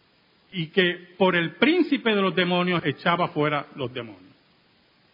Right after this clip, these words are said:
Había una tensión terrible. Y los suyos, los de su casa, la construcción en griego, dicen los, los, los intérpretes,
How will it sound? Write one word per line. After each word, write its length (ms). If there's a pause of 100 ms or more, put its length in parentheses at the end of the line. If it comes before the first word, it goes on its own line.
(680)
Había 240
una 220
tensión 580
terrible. 440
Y 80
los 200 (100)
suyos, 520 (1800)
los 240
de 100
su 260
casa, 800
la 120
construcción 480
en 120
griego, 320
dicen 300
los, 140 (160)
los, 360 (440)
los 120
intérpretes, 520